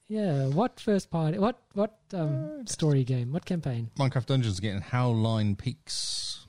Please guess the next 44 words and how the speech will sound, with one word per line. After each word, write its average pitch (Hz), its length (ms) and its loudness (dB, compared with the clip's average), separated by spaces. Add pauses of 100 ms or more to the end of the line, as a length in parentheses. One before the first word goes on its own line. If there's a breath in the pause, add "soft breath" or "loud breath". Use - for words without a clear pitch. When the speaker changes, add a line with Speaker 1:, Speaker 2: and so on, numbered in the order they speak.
Speaker 2:
uh, - 140 -4
D 101 140 0
L 233 100 2
C 311 160 0
Speaker 1:
Ooh. 113 60 0
Speaker 2:
and 95 120 -4
Season 151 260 -2
Pass. - 360 -10 (1400 soft breath)
So 147 360 0
I, 160 200 0
as 156 200 0
I've 160 180 0
paid 139 280 0
for, 95 460 -4 (100)
I 113 80 -2
think, 110 180 -2
both 120 260 -2
D 101 120 -8
L 95 100 -6
Cs 92 280 -6
currently, 101 560 -6 (560)
does 110 100 -8
that 135 140 -2
mean 135 100 2
I 120 60 2
get 107 120 -6
a 107 40 -6
discounted 113 500 -4
Season 123 320 -2
Pass, 156 240 -2
or 104 80 0
do 104 100 -2
I - 20 0
have 101 80 -4
to 104 60 -12
pay 107 180 -2
for 98 120 -10
the 98 80 -6
third 104 240 -4
one 95 160 -4
and 98 180 0
the 90 60 -4
Season 90 340 -6
Pass? - 400 -10